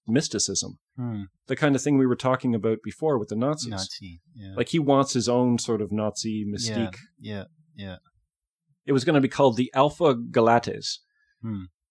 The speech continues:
Speaker 1: Now, after the invasion by the Nazis, Plantard wanted to work for the Vichy government.
Speaker 2: Hmm.
Speaker 1: Now, very briefly, after France gets invaded by the Nazis, it's cut in two. There's occupied France in the north,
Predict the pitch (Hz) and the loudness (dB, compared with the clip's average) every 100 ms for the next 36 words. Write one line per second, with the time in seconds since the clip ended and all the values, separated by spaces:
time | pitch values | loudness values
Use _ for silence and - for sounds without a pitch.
0 | _ _ _ 123 127 139 170 180 135 131 | _ _ _ 0 2 4 4 4 4 4
1 | 117 120 107 110 107 107 101 113 104 - | 6 6 4 2 2 0 0 -2 -6 -2
2 | 123 117 131 123 117 120 131 - 113 110 | -2 2 4 2 4 2 2 0 -2 4
3 | 147 - 135 107 98 123 117 110 98 104 | 2 2 -2 0 0 0 -2 -4 -4 -4
4 | 98 101 - _ _ _ _ _ _ _ | -6 -16 -20 _ _ _ _ _ _ _
5 | 123 104 - - 123 123 123 - 131 151 | -10 -10 -12 0 2 4 0 -2 2 4
6 | 139 123 113 113 107 107 - _ - 117 | 4 2 2 0 -2 -2 -6 _ 0 0
7 | 120 131 127 117 - 107 113 101 113 113 | 2 0 2 2 -2 -2 -2 2 2 2
8 | 98 107 98 107 107 - 110 101 104 - | 0 0 0 -2 -4 -4 -6 -6 -8 -4
9 | 120 113 101 - 117 104 - 120 117 104 | -2 -2 -4 -2 -2 -2 -4 -4 -4 -2
10 | 113 107 113 107 - 104 107 117 113 - | -4 -2 -2 -2 -4 -4 0 2 2 -2